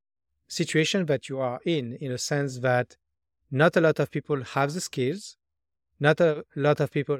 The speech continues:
have the experience, so they need to choose the best people.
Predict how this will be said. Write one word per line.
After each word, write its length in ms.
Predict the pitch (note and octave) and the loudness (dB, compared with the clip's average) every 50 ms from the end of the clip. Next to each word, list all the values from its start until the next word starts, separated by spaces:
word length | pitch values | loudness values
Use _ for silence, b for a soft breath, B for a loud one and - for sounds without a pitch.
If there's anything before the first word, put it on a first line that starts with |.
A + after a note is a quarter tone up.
| A2+ - - | -6 -14 -8
have 400 | - D3 C#3+ D3+ D3+ D3+ D3 B2+ | 0 4 4 6 6 4 2 -4
the 300 | B2 B2+ B2+ B2 C3+ - _ | -6 -6 -6 -8 -8 -6 _
experience, 800 | D3 A#2+ - - - - C3 A#2 A2+ A#2 D3 G#3 - - - - - _ _ _ _ _ _ _ _ _ _ _ _ _ | -6 -6 -6 -10 -4 -2 -2 0 0 -2 -4 -4 -6 -8 -12 -12 -16 _ _ _ _ _ _ _ _ _ _ _ _ _
so 560 | - - - - D3 C#3+ C#3 C#3 C3+ C3+ C3+ | -12 -6 2 4 6 6 6 4 2 0 0
they 160 | A#2+ C3+ D#3 | 4 4 4
need 180 | E3 F#3 F3+ - | 6 4 0 -2
to 140 | - D#3 D3 | -6 -8 -6
choose 640 | - - - D3+ D#3 F3+ G3+ G#3+ G#3+ G#3 F3+ - - _ _ _ _ - | -6 -4 -2 0 0 0 0 0 -2 -4 -6 -10 -14 _ _ _ _ -6
the 80 | C3+ | -2
best 260 | A#2+ C#3 E3+ E3 - | 2 4 4 4 4
people. 280 | - C3 A2 - - B2 | 0 -8 -14 -14 -16 -20